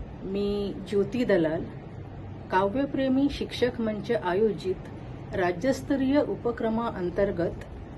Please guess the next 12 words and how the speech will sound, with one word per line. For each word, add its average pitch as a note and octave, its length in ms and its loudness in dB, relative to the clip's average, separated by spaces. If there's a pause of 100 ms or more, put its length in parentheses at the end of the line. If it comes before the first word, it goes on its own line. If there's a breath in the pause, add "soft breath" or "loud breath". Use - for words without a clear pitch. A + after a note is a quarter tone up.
(420)
श्रावणातील C4 840 4 (100)
विविध G#3+ 460 0 (240)
सण A3+ 320 2 (180)
उत्सव G3 420 0 (560)
या A3+ 160 4
विषयावर F#3+ 640 2 (300)
मी A#3+ 180 4
माझी G3+ 360 2
कविता E3+ 540 -2
सादर E3+ 400 2
करत E3 360 -2
आहे. D3+ 240 -4